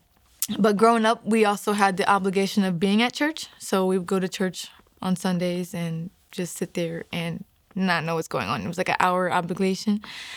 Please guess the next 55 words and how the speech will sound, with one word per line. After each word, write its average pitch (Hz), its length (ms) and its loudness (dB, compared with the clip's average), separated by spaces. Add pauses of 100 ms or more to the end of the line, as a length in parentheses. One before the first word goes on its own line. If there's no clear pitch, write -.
(180)
Um, 170 420 -2 (560)
and 190 240 0
so 180 380 0 (300)
I 220 80 10
always 226 180 4
knew 226 100 4
the 196 100 0
parts 196 500 0 (120)
of, 190 220 2
like, 180 360 2
the 196 100 2
little, 180 420 0
like, 170 240 2
services 202 640 0
where 185 120 4
I 180 80 6
would 175 160 0
be 185 100 0
like, 180 360 0 (800)
"All - 80 6
right, 262 300 2
I 254 220 4
know 262 140 4
after 262 200 2
the 254 100 2
communion, 269 680 2
like, 208 220 2 (380)
it's 226 160 0
only, 233 120 4
like, 202 160 0
five 247 240 4
minutes 240 340 4
and 226 140 4
then 202 120 2
we 233 140 2
could 185 220 0
<laughs> 226 80 4
dip 214 320 2
'cause 196 180 4 (100)
I'm 214 220 4
ready 220 180 -2
to 220 80 4
go 208 220 2
home. 214 340 2
I 180 80 0
don't 190 180 2
know 190 120 2
what 196 100 2
I'm 185 120 2
doing 190 260 0
here. 175 80 0
I 156 60 -2
don't - 260 -4
like 175 300 -2
this." - 260 -6